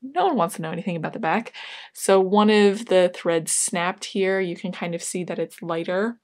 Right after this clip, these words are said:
um, so it's bulging out. Hopefully that will block out.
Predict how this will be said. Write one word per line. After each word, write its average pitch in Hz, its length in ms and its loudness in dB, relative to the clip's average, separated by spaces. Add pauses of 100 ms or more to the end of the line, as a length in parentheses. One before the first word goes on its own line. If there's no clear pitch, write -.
um, 175 220 -8
so 180 160 -2
it's 170 120 -2
bulging 175 440 -6
out. 165 300 -2
Hopefully 190 340 -6
that 180 200 -4
will 170 140 -4
block 175 320 -4
out. 170 440 -4